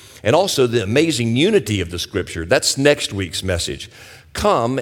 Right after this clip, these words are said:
and in thirty-five minutes, I'm going to take you from Genesis one one through Revelation twenty-two.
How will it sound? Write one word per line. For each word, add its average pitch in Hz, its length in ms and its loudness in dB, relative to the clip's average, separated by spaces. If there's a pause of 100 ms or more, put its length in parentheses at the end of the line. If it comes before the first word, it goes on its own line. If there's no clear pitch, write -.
and 113 200 0
in 117 240 -2
thirty-five 170 600 2
minutes, 120 320 0
I'm 117 120 0
going 113 180 0
to 101 60 -6
take - 480 -2
you 107 340 -2
from 123 400 -4
Genesis 170 460 0
one 151 380 0
one 131 220 2
through 113 160 -4
Revelation 120 480 4
twenty-two. 104 580 0